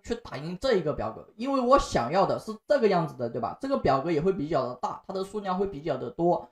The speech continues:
啊，比如说第一个的话，第一个它的一个表格是一个内容，对吧？然后我们第二个的话，它是有一二三四五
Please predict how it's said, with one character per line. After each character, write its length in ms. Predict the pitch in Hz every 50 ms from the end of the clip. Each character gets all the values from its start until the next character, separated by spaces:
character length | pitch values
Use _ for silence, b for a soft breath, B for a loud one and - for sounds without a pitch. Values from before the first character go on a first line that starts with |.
| _ _ _ _ _ _
啊， 220 | - 160 170 180 180
比 60 | 170 208
如 100 | 226 254
说 160 | 240 262 269 262
第 240 | - 269 262 262
一 40 | 269
个 140 | 240 262 240
的 100 | 185 151
话， 240 | 160 147 117 - - -
第 160 | 254 277 277
一 40 | 269
个 120 | 269 262
它 120 | - 277
的 140 | 226 214 214
一 100 | 196 202
个 120 | 196 226 220
表 340 | 226 - - 143 123 123 123
格 220 | 120 131 147 160
是 160 | 160 - 214
一 160 | 160 156 160 170
个 100 | 202 214
内 100 | 202 196
容， 180 | 160 147 135 135
对 80 | 139 139
吧？ 200 | 127 123 - -
然 80 | 139 185
后 80 | 214
我 40 | 214
们 120 | 202 196 190
第 140 | - 226 233
二 100 | 220 220
个 120 | 185 175
的 80 | 156 151
话， 120 | 156 143
它 160 | 143 165 160
是 220 | 170 - 185 185 170
有 240 | 156 135 131 123
一 160 | 131 160 170 175
二 240 | 175 170 156 127
三 160 | - - 170 175
四 100 | -
五 60 | 175